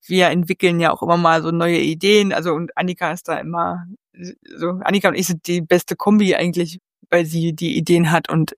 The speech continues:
ich kann die mit ihr umsetzen, das ist ganz cool. Mhm,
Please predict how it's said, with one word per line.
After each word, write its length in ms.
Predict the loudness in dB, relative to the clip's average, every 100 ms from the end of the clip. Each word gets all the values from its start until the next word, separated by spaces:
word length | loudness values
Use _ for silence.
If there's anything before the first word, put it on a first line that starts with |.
| -8 -2
ich 160 | -2 -4 _ _ _ _ _ _
kann 200 | -2 0
die 80 | 2
mit 160 | 0 0
ihr 140 | 0
umsetzen, 500 | 0 2 0 0 -2
das 120 | -2
ist 100 | -2
ganz 220 | -2 -2 -2 -2
cool. 120 | -4 -6 -20 -20 _ _ _ _ _
Mhm, 420 | -4 -2 0 -4